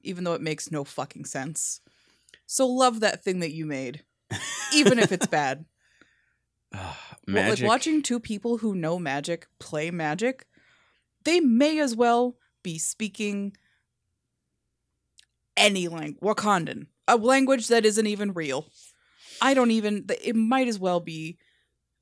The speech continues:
Speaker 1: alien to me.
Speaker 2: Yeah,
Speaker 1: It's
Speaker 2: I, I
Speaker 1: insane.
Speaker 2: mean, if you were to get into Magic or any of those card games now, they're explained well enough, I think.
Speaker 1: Not
Speaker 2: Maybe,
Speaker 1: for
Speaker 2: maybe
Speaker 1: me.
Speaker 2: not Magic,
Speaker 1: Not
Speaker 2: but
Speaker 1: for me. For most
Speaker 2: a
Speaker 1: people,
Speaker 2: lot of
Speaker 1: yeah.
Speaker 2: them are explained well enough now that it's easy to just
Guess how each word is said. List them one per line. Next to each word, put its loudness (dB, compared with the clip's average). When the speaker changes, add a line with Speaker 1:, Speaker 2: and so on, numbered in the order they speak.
Speaker 1:
alien 2
to -10
me. -8
Speaker 2:
Yeah, 4
Speaker 1:
It's 2
Speaker 2:
I, 6
I 6
Speaker 1:
insane. 4
Speaker 2:
mean, 6
if 0
you 6
were 4
to 0
get 6
into 2
Magic 0
or 2
any 0
of -2
those -2
card -2
games -4
now, 0
they're 2
explained -2
well 2
enough, -4
I -4
think. -6
Speaker 1:
Not 0
Speaker 2:
Maybe, 8
Speaker 1:
for 4
Speaker 2:
maybe 8
Speaker 1:
me. 6
Speaker 2:
not 4
Magic, 2
Speaker 1:
Not 4
Speaker 2:
but 6
Speaker 1:
for 2
me. -2
For -2
most 2
Speaker 2:
a 4
Speaker 1:
people, 6
Speaker 2:
lot 8
of 6
Speaker 1:
yeah. 4
Speaker 2:
them 4
are 4
explained 0
well 4
enough 0
now 2
that 0
it's -6
easy -4
to -8
just -6